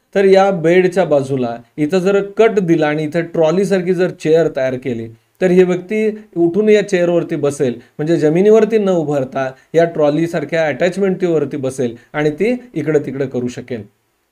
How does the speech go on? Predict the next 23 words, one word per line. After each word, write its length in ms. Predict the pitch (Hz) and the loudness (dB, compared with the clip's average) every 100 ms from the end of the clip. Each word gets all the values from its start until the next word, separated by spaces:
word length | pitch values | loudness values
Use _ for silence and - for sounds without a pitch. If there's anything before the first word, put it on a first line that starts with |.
| _ | _
बरोबर 260 | 135 196 262 | 0 2 2
आहे, 120 | 180 - - - | 0 -4 -12 -6
म्हणजे 200 | 156 190 | 0 2
या 120 | 190 | 2
बेडमध्येच 680 | 139 165 233 240 233 214 190 | 2 4 4 4 2 0 0
असं 200 | 190 190 | -2 -4
मॉडिफिकेशन 680 | 170 160 156 165 165 165 156 | -2 -2 -4 -6 -8 -8 -6
करून 360 | 156 147 135 123 - | -2 0 0 -6 -4
या 140 | 156 | -4
समस्येवरती 640 | 156 151 139 139 135 127 131 | -2 -4 -6 -6 -6 -6 -6
आपल्याला 420 | 117 120 135 233 - _ | -8 -6 -4 -6 -8 _
उपाययोजना 600 | 139 - 127 120 113 110 | -8 -4 -2 -2 -4 -8
करता 340 | 110 113 107 113 | -8 -10 -10 -10
येईल. 340 | 107 - _ _ _ _ - | -12 -16 _ _ _ _ 0
प्रॉब्लेम 360 | 160 156 180 | 2 2 0
पहा, 300 | 175 170 180 185 - _ - | 0 -2 -2 -8 -16 _ -2
difficulty 560 | 156 180 240 240 226 226 | 2 2 2 2 2 -2
to 140 | 226 | -4
move 280 | 208 190 214 | 0 2 2
the 120 | 202 | 2
patient 440 | 196 175 175 180 | 0 -4 -4 -6
or 280 | 180 170 160 | -4 -2 0
a 200 | 160 160 | 2 0